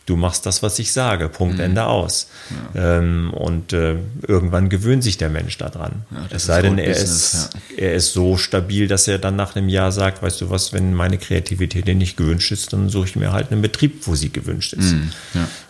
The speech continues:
Speaker 1: Ne? Also auch das ist, äh, ähm, ein zweischneidiges Schwert aus meiner Sicht.
Speaker 2: Ja.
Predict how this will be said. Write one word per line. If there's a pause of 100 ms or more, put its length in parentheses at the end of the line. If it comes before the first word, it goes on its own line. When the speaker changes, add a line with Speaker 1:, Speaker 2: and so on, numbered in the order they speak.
(120)
Speaker 1:
Ne? (720)
Also (280)
auch
das
ist,
äh,
ähm, (100)
ein
zweischneidiges
Schwert (340)
aus
meiner
Sicht. (640)
Speaker 2:
Ja.